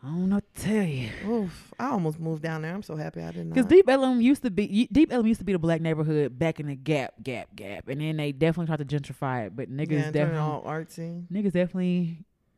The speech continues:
Speaker 1: I, <sighs> somebody said this before and I, I hated them to say it, but, like, that's what happens when <laughs>
Speaker 2: When niggas <laughs>
Speaker 1: And it's not niggas. It's just
Speaker 2: It is niggas.
Speaker 1: It's not all niggas.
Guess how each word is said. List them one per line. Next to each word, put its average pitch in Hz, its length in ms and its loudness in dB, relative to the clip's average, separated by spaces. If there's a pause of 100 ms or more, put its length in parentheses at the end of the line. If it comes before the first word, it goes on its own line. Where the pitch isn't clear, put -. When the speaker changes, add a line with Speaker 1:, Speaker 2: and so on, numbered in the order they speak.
(680)
Speaker 1:
I, 277 180 2 (340)
<sighs> - 80 -10
somebody 359 280 4
said 254 140 6
this 233 80 2
before 208 220 6
and 214 100 8
I, 208 220 6
I 185 120 4
hated 202 240 4
them 185 100 -2
to 185 60 2
say 214 140 0
it, 202 60 2
but, 202 100 0
like, 196 160 -4
that's 160 160 -2
what 185 80 2
happens 202 220 0
when 202 160 4 (400)
<laughs> - 0 -
Speaker 2:
When 147 180 -8
niggas 156 320 -8
<laughs> - 920 -14
Speaker 1:
And 403 100 4 (100)
it's 403 260 4
not 339 220 4
niggas. 170 400 0
It's 247 280 2
just 202 80 -6
Speaker 2:
It 254 120 4
is 269 220 0
niggas. 147 600 -10 (220)
Speaker 1:
It's - 100 -14
not 233 140 -4
all 151 160 -4
niggas. 120 260 -8